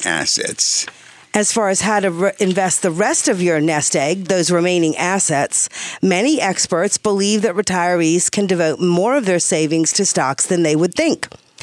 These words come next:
Speaker 2: That's partly because both the bucket and the cover the basics approach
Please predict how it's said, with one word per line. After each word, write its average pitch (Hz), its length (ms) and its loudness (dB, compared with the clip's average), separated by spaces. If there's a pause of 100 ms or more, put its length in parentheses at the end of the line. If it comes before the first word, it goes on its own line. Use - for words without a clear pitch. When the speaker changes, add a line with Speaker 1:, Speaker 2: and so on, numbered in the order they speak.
(260)
Speaker 2:
That's 185 240 0
partly 202 340 0
because 214 400 2
both 196 300 0
the 175 80 0
bucket 233 600 -2 (280)
and 180 160 2
the 160 80 2
cover 180 260 0
the 233 140 0
basics 226 480 0
approach 160 640 -2